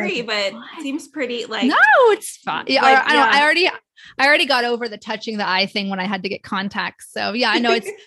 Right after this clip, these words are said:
Speaker 2: it's very gentle. I mean, it does hurt a little bit when they put it in, but then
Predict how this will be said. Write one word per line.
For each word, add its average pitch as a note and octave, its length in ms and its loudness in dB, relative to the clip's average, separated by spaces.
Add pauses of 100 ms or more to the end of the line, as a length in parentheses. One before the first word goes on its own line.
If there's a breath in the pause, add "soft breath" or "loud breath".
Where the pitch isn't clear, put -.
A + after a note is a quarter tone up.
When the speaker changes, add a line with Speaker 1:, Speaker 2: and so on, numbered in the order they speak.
(180 loud breath)
Speaker 2:
it's C#4+ 140 -6
very B3+ 300 2
gentle. G3+ 520 -4
I G3 80 -6
mean, G3+ 120 -6
it F#3+ 80 -10
does G3+ 120 -8
hurt G#3+ 200 -6
a - 20 -4
little G3 240 -8
bit G3+ 100 -10
when G3+ 100 -12
they G3 60 -14
put G3+ 200 -10
it F#3 60 -10
in, G#3 320 -4
but G#3+ 180 -4
then F#3+ 480 -6